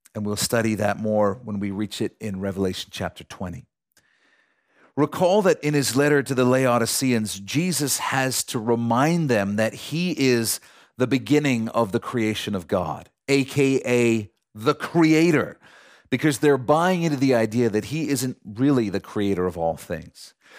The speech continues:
With that in mind, notice what else is being sung in heaven by the twenty-four elders, by the royal priesthood.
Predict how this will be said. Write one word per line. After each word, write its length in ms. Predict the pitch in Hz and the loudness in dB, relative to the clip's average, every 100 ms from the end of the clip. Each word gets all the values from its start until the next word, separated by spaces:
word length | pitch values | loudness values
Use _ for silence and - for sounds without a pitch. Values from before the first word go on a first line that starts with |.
| - | -8
With 160 | - 135 | -4 0
that 220 | 165 190 | 2 2
in 100 | 196 | 2
mind, 460 | 147 131 123 113 - - | 2 2 2 0 -6 -6
notice 480 | 127 151 175 - - | 0 2 2 -2 -2
what 180 | 135 - | -2 0
else 280 | 135 135 123 | -2 -2 -4
is 120 | 101 | -4
being 260 | 120 110 | -4 -2
sung 400 | 110 - 123 127 | -2 -2 0 0
in 140 | 123 110 | -2 -4
heaven 520 | 90 127 107 92 90 _ _ _ _ | -2 -2 -2 -4 -8 _ _ _ _
by 640 | 90 104 101 101 101 - _ | 0 2 4 2 0 -4 _
the 140 | 104 | -12
twenty-four 680 | 107 - 135 123 104 110 107 | -10 -4 0 0 0 -2 -2
elders, 600 | - 98 92 - - - | -2 -4 -6 -10 -14 -10
by 180 | - 110 | -2 0
the 100 | 104 | 0
royal 340 | 95 110 107 98 | -2 0 0 -4
priesthood. 640 | - 107 95 - 85 - | -8 -8 -6 -8 -10 -10